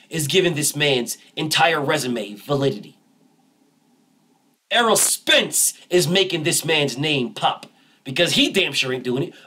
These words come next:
Bob Arum damn sure didn't do it. Julius Ndongo damn sure didn't do it. No fighter he fought at one forty-seven, not named Ter-,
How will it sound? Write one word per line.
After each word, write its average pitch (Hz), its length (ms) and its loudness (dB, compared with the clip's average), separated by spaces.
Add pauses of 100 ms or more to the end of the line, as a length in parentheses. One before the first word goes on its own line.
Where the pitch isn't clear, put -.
Bob - 240 6
Arum 262 280 6
damn 160 180 2
sure 143 140 -6
didn't 120 180 -6
do 139 180 0
it. 180 100 -4 (260)
Julius 247 400 2
Ndongo 214 580 2
damn 190 220 2
sure 170 160 -2
didn't 156 240 -2
do 165 180 0
it. 214 100 -8 (280)
No 233 260 4
fighter 262 300 4
he 233 120 2
fought 247 380 2
at 196 180 0
one 233 220 4
forty-seven, 240 720 2 (140)
not 214 360 2
named 226 300 0
Ter-, 226 240 0